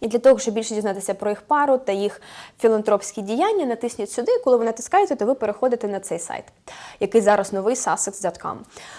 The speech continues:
Ну, подивимось, чи знесуть його, чи ні, але я, чесно, не думаю, що його знесуть, бо, в принципі, вони все ще являються Duke and Duchess of Sussex.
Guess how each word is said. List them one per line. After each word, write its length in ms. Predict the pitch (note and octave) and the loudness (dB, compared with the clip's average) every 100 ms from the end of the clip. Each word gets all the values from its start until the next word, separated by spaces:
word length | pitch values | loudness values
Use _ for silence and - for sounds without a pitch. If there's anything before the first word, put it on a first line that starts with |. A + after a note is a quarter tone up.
| - - | -14 2
Ну, 100 | F#4 | 2
подивимось, 800 | G4 E4 D4+ G4 G4+ D4 B3+ - | 6 4 6 6 6 4 2 -4
чи 140 | - A3+ | -4 -2
знесуть 480 | A3 G#3+ C4 D#4 | -2 -2 -2 0
його, 220 | D4+ B3 A3+ | 0 2 2
чи 220 | - G#3+ | 2 -2
ні, 340 | A3+ D#4+ F#4 A#3 | 0 0 0 0
але 200 | B3 C#4 | 0 0
я, 220 | E4 F4 | 0 -4
чесно, 340 | - C#4+ C4 | -4 -4 -2
не 140 | A#3+ A3 | -2 -2
думаю, 320 | F3+ F3+ G3+ | -4 -6 -10
що 320 | - - F#3 | -12 -6 -4
його 280 | F#3 F#3 F3+ | -2 -2 -2
знесуть, 400 | F#3 F3+ - G3 | -4 -6 -4 -2
бо, 80 | G3+ | -4
в 60 | |
принципі, 500 | - A3+ B3 A3 G3 | -2 -2 0 -2 -2
вони 240 | F3 F#3 F#3 | -2 -4 -4
все 320 | - G3 G3 | -2 0 0
ще 320 | - - F#3 | -4 -4 -4
являються 580 | F#3 F#3 F#3+ D#3+ D#3+ F3+ | -2 0 0 -2 -4 -8
Duke 240 | F3 E3+ | -8 -8
and 80 | E3+ | -8
Duchess 380 | D#3+ D#3+ - F3 | -8 -10 -12 -10
of 120 | - | -4
Sussex. 460 | C4+ E4+ C#4 - | -2 -2 -4 -6